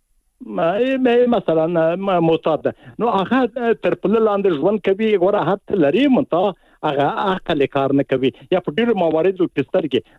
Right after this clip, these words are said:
دا دین انکار نشي کېدای چې سترګې، خصوصاً چې زه د شعري هغه سره هم یو توان نه لرم یا یو علاقمندي لرم، او له مینې سره د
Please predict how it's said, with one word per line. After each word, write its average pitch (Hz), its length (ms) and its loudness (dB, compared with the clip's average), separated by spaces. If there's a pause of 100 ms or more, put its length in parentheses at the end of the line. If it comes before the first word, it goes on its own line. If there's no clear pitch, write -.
دا 208 380 2
دین 202 240 0
انکار 185 360 2
نشي 214 280 -4
کېدای 151 200 0
چې - 140 -10
سترګې، 170 380 -2 (500)
خصوصاً 233 680 0
چې 170 140 -2 (100)
زه 233 80 0
د 185 60 -10
شعري 196 680 0
هغه 170 320 0
سره 180 140 2
هم 190 120 -6 (320)
یو 160 160 4
توان 190 280 0
نه 180 80 2
لرم 170 340 0
یا 156 220 2
یو 151 200 2
علاقمندي 151 600 -2
لرم، 175 280 2
او 143 260 0
له 151 140 0
مینې 247 340 2
سره 202 220 0 (320)
د - 20 2